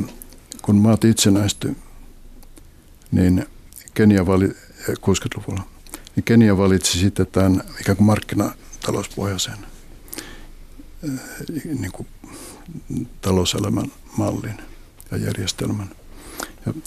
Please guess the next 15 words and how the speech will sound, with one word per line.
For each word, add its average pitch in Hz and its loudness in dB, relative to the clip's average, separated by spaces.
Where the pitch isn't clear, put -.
täytyy 90 4
muistaa 98 4
vielä, 95 4
että - -8
kun 101 0
nämä 98 4
ma-, 98 0
Afrikan 104 2
maat 92 2
itsenäistyi 107 4
kuusikymmentäluvulla, 104 2
vi-, 107 -2
viisikymmentä - 0
ja 101 -2
kuusikymmentäluvulla 98 0